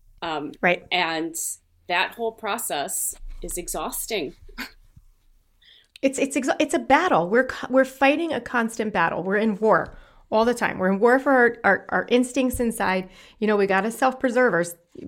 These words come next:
Speaker 2: be self-preservation. But at the same time, you know, you gotta take care of other people. But it, it's,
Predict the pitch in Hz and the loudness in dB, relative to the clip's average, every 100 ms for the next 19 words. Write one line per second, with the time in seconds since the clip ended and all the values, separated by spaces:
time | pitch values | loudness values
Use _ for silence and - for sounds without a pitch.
0 | 175 175 220 233 240 226 247 226 233 233 | -12 -2 -2 2 2 2 0 0 2 2
1 | 226 165 175 190 _ _ _ _ _ - | 0 -4 -8 -10 _ _ _ _ _ 0
2 | 214 208 208 240 240 233 226 - 226 220 | 0 0 -2 0 0 0 -4 -4 -8 -6
3 | 175 - 214 208 262 254 277 262 247 247 | -6 -6 -10 -2 -2 0 -2 0 -2 -2
4 | 269 254 165 175 185 - - _ - 208 | -4 -4 -4 -4 -8 -18 -20 _ 2 2
5 | - - _ _ _ _ _ _ _ 196 | 0 -14 _ _ _ _ _ _ _ -8
6 | - 233 233 - | -6 -8 -8 -10